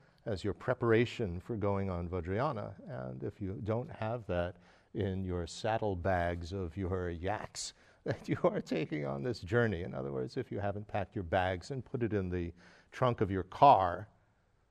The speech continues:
to take with you, you know, and you haven't checked in your bags if you're going on an airplane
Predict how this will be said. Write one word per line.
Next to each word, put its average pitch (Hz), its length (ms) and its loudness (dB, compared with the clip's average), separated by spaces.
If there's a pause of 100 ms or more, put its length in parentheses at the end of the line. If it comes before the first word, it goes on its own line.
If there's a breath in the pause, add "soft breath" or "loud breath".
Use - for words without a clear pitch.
(100)
to - 120 -10
take 135 340 2
with 107 240 2
you, 104 440 4
you 101 120 0
know, 95 260 2
and 98 100 0
you 98 60 0
haven't 110 240 -4
checked - 320 -4
in 139 160 4
your 120 140 6
bags 101 560 6
if 117 100 0
you're 104 120 0
going 101 260 2
on 98 100 0
an 98 100 2
airplane 92 720 0